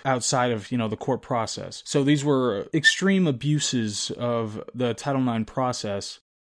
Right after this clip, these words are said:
that were being enacted in universities and on educational institutions, uh, across the country. DeVos mentions here Trump's, uh, boasting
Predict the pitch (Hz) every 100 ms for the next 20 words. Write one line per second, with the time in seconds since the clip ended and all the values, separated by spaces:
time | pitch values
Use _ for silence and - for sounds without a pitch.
0 | - 143 143 123 135 131 127 131 135 139
1 | 139 131 113 101 - 120 120 123 135 123
2 | 123 - 117 110 104 110 110 107 110 123
3 | 113 127 120 120 113 107 - 123 107 110
4 | 107 - - - 113 104 - - 113 -
5 | 104 - 151 143 98 - _ _ _ -
6 | 147 165 196 196 - 143 139 165 180 -
7 | 131 113 - 120 110 110 107 104 - 165
8 | 143 - 127 113 107 139 143 - 117 98